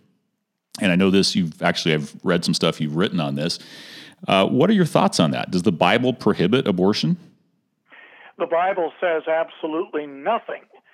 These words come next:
Speaker 2: about the voluntary interruption of a pregnancy. That probably is one of the best kept secrets in American Christendom today.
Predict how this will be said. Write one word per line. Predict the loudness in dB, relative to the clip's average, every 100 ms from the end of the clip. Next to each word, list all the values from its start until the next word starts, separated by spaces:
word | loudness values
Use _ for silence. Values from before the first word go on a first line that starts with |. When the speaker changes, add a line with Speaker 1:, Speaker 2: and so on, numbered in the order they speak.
| _ -20 -10
Speaker 2:
about | -6 -2 0 0 -2
the | -4
voluntary | -2 -2 0 -4 -6 -4 -2 -2 -4 -6
interruption | -8 -6 -4 -4 -6 -10 -12 -12 -10
of | -10
a | -8
pregnancy. | -6 -6 -8 -18 -18 -18 -18 _ _ _ -20 -20
That | -4 -4 -2
probably | -2 -2 -2 -2 -4
is | -4
one | -4 -6
of | -6
the |
best | -4 -4 -4 -4
kept | -6 -6 -8
secrets | -12 -10 -6 -6 -6 -20 _ _ _ _ -6
in | -4
American | -2 0 -2 -4 -10
Christendom | -6 -8 -8 -8 -8 -8 -8
today. | -4 -4 -6 -14